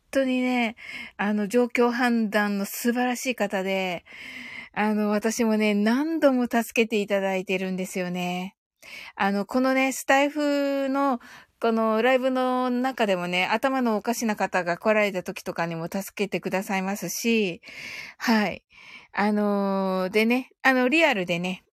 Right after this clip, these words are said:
あ、リアルというか、あの、オンラインでね、あの、英会話のレッスンをさせていただいてますが、その時にもね、ちょっと頭のおかしい方が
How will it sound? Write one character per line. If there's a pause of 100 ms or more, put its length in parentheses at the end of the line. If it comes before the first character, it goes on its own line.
(200)
あ、
リ
ア
ル
と
い
う
か、
あ
の、
オ
ン
ラ
イ
ン
で
ね、
あ
の、
英
会
話
の
レ
ッ
ス
ン
を (280)
さ
せ
て
い
た
だ
い
て
ま
す
が、
そ
の
時
に
も
ね、
ち
ょ
っ
と
頭
の
お
か
し
い
方
が